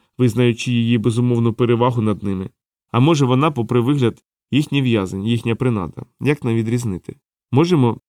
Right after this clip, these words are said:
віддавати музейні речі, Кето?» «О, так! Ці експонати технічно вважаються позиченими, а не нашою власністю, бо інколи виникають схожі претензії. Ми рідко опираємося. Мир понад усе, аж доки не почнеться війна.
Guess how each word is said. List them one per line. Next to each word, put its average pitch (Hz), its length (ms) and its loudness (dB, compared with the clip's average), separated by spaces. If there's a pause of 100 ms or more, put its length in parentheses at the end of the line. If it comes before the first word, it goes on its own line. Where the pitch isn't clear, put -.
(180)
віддавати 120 560 2
музейні 117 380 0
речі, 104 260 -4
Кето?» 87 400 -8 (520)
«О, 113 160 2
так! 110 300 -2 (360)
Ці 127 140 0
експонати 123 460 -2
технічно - 540 -6 (280)
вважаються 127 480 0 (260)
позиченими, 101 640 -4 (240)
а 117 240 0
не 120 100 2
нашою 120 340 -2
власністю, 95 600 -8 (320)
бо 123 140 4
інколи 127 320 2
виникають 120 480 0
схожі 110 320 -4
претензії. 90 640 -8 (340)
Ми 165 120 4
рідко 127 260 0
опираємося. 98 640 -6 (320)
Мир 185 200 2
понад 120 280 0
усе, 139 260 0
аж 117 160 0
доки 135 220 -2
не 117 100 0
почнеться 120 480 -4
війна. 95 420 -8